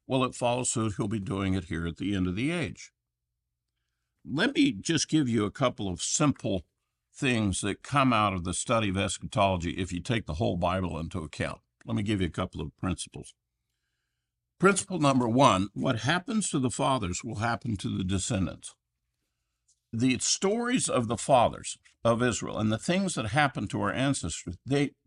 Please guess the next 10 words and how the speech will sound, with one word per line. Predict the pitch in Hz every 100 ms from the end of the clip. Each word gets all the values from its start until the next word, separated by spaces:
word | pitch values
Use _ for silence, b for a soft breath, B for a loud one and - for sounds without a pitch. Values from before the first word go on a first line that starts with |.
| 67
not | 117 165 220
only | 160
were | 113 110
they | 95
historical | 107 - 135 131 101 92
events, | 92 170 107 - _ b b b -
but | 127
they | 139
also | 156 185 185 135
foretold | - - 170 165 - - 214 - 175 76 78